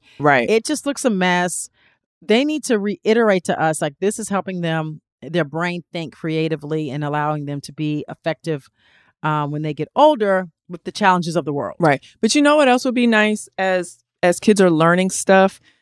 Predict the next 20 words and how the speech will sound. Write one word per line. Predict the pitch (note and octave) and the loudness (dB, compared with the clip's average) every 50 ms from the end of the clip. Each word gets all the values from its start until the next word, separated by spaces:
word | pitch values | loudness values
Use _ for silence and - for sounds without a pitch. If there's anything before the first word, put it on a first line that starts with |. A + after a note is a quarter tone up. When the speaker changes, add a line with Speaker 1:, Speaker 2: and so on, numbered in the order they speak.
| _ _ _ - | _ _ _ -2
Speaker 1:
I | G#3 | -2
think | - - C#4 C4+ | 2 2 2 4
a | C#4 B3 | 6 4
lot | A#3+ A3+ A3 | 4 4 2
of | A3+ | 2
times | A3+ A3+ G3 G3+ G3 - - _ _ _ _ _ _ _ _ - | 0 0 0 0 -2 -4 -8 _ _ _ _ _ _ _ _ 0
it's | - G3+ - | 2 4 4
like | G#3+ G3 - | 4 2 2
you | G3 F#3 | 2 -4
teach | - - B3 A#3+ - - | 0 2 2 2 2 2
them | - A3+ A3 G#3 G#3+ | 2 4 4 6 4
the | F3+ E3 D#3 | 4 2 0
concepts, | - - - G3 G#3 G#3+ A3 - - G#3+ G#3+ A3 - - - - _ _ _ _ _ - | -2 0 2 2 2 2 0 0 2 2 2 2 -2 -6 -14 -14 _ _ _ _ _ -6
but | - F3+ | -4 -2
you | F#3+ G3 | -2 2
don't | F3 G3 G3+ G3+ - - | 4 4 4 4 2 -2
teach | - G#3+ G#3+ - | -4 -4 -4 -4
them | - F#3+ F3+ D#3+ | -2 -2 -2 0
the | D3+ D#3 | 2 2
why. | D3 C#3+ E3 E3+ D#3+ C3 - - - - | 4 4 6 6 6 4 2 -2 -6 -10